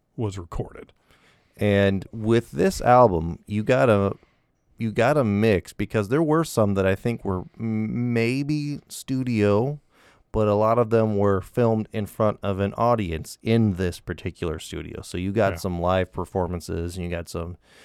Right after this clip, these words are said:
Speaker 2: just straight up recorded performances. So you got a mix of both. And what I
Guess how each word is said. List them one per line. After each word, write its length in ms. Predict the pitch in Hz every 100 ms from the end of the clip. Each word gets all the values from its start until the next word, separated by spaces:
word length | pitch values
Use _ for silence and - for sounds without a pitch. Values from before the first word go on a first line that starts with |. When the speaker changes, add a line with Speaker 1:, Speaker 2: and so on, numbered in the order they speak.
| - -
Speaker 2:
just 160 | 98
straight 240 | - 101 95
up 160 | -
recorded 500 | - - 104 90 85
performances. 680 | - 87 90 85 82 - 85
So 100 | -
you 120 | 90
got 180 | 90 147
a 80 | 120
mix 380 | 95 107 - -
of 180 | 87 85
both. 420 | 98 85 - - _ _ _ _ _
And 520 | 117 104 101 101 98 - _ _ -
what 420 | 117 117 143 - 120
I 460 | 120 120 110 107